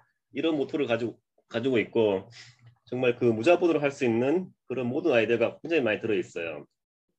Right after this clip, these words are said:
그래서 필히 어떤 사업을 하시고 창업을 하시는 분들이 보시면은, 아, 정말 이렇게 사업하는데 왜 돈이 필요 없는지,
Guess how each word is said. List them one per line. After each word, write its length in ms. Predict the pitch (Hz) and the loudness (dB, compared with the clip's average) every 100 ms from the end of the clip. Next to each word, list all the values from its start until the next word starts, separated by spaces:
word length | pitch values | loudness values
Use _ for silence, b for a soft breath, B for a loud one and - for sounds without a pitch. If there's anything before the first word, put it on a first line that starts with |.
| _ b b b b | _ b b b b
그래서 240 | 120 139 123 | -6 -4 -2
필히 200 | 156 143 | 2 4
어떤 400 | 127 139 131 123 | 4 6 4 4
사업을 360 | 170 160 151 | 4 6 6
하시고 360 | 135 127 131 131 | 4 2 0 0
창업을 280 | 165 151 151 | 2 2 4
하시는 220 | 123 135 | 2 -2
분들이 220 | 123 113 | -4 -4
보시면은, 680 | 123 120 143 123 117 147 185 - b b b _ _ | -2 0 2 4 6 4 0 -8 b b b _ _
아, 320 | 95 101 104 | -2 0 0
정말 380 | 131 139 143 143 | 0 0 2 2
이렇게 340 | 117 127 117 | -2 -2 0
사업하는데 880 | 113 180 165 - 123 110 127 143 92 | 0 0 -2 -2 -2 -2 0 0 -2
왜 240 | 90 131 147 | -2 0 2
돈이 300 | 135 139 139 | 0 -2 -2
필요 240 | - 147 | -2 -2
없는지, 720 | 131 131 135 135 127 95 82 | 0 0 -2 -2 -2 -2 -4